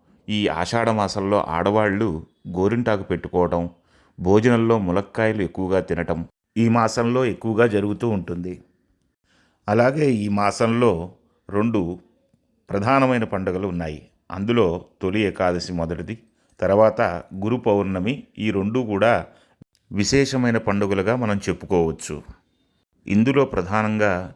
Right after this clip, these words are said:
తొలి ఏకాదశి నుంచే మనకి దక్షిణాయనంలో పండుగలు ప్రారంభమవుతాయి.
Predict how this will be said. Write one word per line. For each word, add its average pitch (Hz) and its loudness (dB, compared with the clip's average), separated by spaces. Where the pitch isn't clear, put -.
తొలి 95 -2
ఏకాదశి 101 0
నుంచే 92 -4
మనకి 104 -6
దక్షిణాయనంలో 98 0
పండుగలు 98 -2
ప్రారంభమవుతాయి. 85 -4